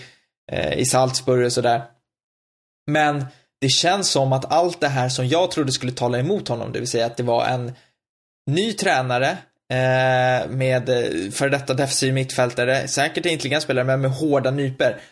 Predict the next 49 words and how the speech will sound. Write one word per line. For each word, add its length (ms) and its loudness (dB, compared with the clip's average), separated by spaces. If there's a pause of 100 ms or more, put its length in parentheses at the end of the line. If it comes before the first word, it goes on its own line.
att 140 -4
det 100 2
kanske 320 2
skulle 200 0
funka 280 0
på 120 -2
kort 300 -2
tid 160 0
under 160 2
våren, 280 4
men 100 0
att 80 -2
det 60 -4
inte 80 -2
skulle 160 -4
funka 240 -2
på 60 -10
sikt. 300 -4 (360)
Men 80 0
känslan 420 2
är 40 2
ju 60 2
att 140 0
det 60 -2
här 140 2
Frankfurt 500 -2
är 260 0
ett 360 -4 (600)
Frankfurt 360 0
som 80 0
verkligen 300 0
är 200 0
format 360 0
efter 240 -2
Niko 260 0
Kovac, 280 2
så 60 2
att 80 0
det 80 -2
funkar, 340 0
det 40 -4
vill 60 -4
säga 100 0
att 60 -4
de 100 0
jobbar 260 2
stenhårt 540 2
för 140 2
varandra. 320 2